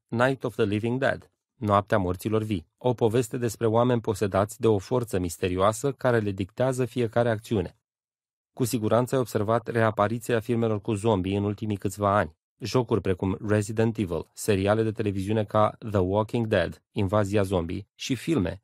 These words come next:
inclusiv World War Z, Ziua Z, Apocalipsa, sunt o dovadă a unei atracții tot mai mari față de aceste creaturi. Dar de ce au devenit zombii atât de fascinanți dintr-o dată?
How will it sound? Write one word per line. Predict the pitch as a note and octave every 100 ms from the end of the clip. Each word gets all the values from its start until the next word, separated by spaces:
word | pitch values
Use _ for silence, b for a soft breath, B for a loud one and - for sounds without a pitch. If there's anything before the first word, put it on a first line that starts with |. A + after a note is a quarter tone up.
| _
inclusiv | - A#2 A#2+ G#2 A2+ G2 -
World | - G2 A2 B2 A2+
War | G2+ G2 G2
Z, | G2 A#2 E2+ _ -
Ziua | A2 G2 G#2+ F#2+
Z, | E2+ B2 F#2+ -
Apocalipsa, | G#2 G#2+ A2 G2+ F2+ G2 - G2 C3+ _ _ -
sunt | - D3+ C3
o | B2+
dovadă | A2+ G2+ C3 B2
a |
unei | A2+ A2 G#2
atracții | F#2 - B2 A#2 -
tot | G#2+ - C3+
mai | A2 F#2+
mari | G2 G#2+
față | - G#2 G2+
de | F#2
aceste | F2 - G2+ G#2
creaturi. | G2 F#2+ F2+ F2 - _ _ _
Dar | - A2 A2+
de | A2+
ce | G#2+
au | C#3+
devenit | C3+ A#2 A#2+ A#2+
zombii | G#2+ C3 A#2+ G2+ -
atât | - G2 A#2+
de | A#2
fascinanți | - A2+ - A2+ G2+ A2 A2+
dintr-o | - A2 G#2+ A2
dată? | B2 C3+ A2 -